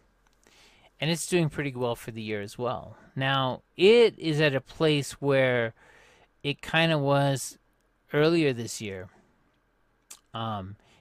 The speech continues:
it has not rocketed up as fast as Bitcoin, but it, it's, it's making its charge now. And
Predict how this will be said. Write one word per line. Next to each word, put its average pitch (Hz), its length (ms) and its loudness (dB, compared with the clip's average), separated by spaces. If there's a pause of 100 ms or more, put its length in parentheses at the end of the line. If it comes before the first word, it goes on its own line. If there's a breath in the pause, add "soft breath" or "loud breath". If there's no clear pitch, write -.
it 151 100 -4
has 180 180 0
not 156 240 2
rocketed 131 520 0
up 123 240 -4
as - 160 -14
fast 131 400 -2
as 123 160 -8
Bitcoin, 110 520 -10
but 117 180 -8
it, 131 260 -6
it's, - 260 -14
it's 151 240 -8
making 147 380 -6
its 123 260 -12
charge 110 500 -8
now. 113 380 -10 (1160 loud breath)
And 143 360 -4